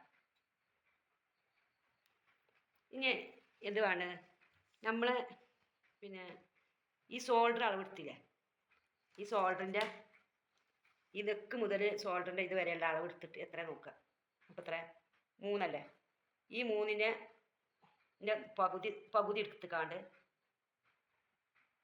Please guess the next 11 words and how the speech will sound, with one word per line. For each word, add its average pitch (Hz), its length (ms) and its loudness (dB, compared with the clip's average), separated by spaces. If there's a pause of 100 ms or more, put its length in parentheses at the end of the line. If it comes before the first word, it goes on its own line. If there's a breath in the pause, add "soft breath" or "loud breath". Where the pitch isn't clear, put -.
(340)
ഒന്നര. 160 300 -4 (1700)
ഒന്നര. 160 240 -10 (2750)
അപ്പൊ 208 120 0
നമ്മള് 196 220 2 (380)
ഈ 220 120 0
നെക്ക് 208 300 2
ദാ, 190 100 4 (720)
ഈ 202 60 -10
നെക്കിന്റെ 190 300 -4
ഇവിടെ 180 140 2
അറ്റം, 175 440 -4